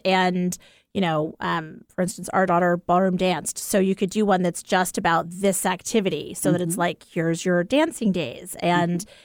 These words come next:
Speaker 1: you know, um, your son, he's a baseball player. So it's like, "Here's your baseball stuff."
Speaker 2: Mm-hmm.
Speaker 1: So that idea of having that macro overview of what you wanna do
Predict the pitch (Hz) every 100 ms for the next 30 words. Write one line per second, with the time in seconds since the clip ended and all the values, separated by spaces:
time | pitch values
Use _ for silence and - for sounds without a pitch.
0 | _ - 190 160 175 - - 175 170 170
1 | - 180 185 180 - 269 170 170 180 214
2 | 302 - 196 - 156 156 165 - 175 160
3 | - _ 156 196 285 349 - 202 170 -
4 | 160 - _ 156 165 147 170 208 196 190
5 | 190 220 196 190 185 180 170 190 180 190
6 | 208 208 185 180 196 202 185 170 170 175
7 | 185 185 185 175 170 208 208 160 175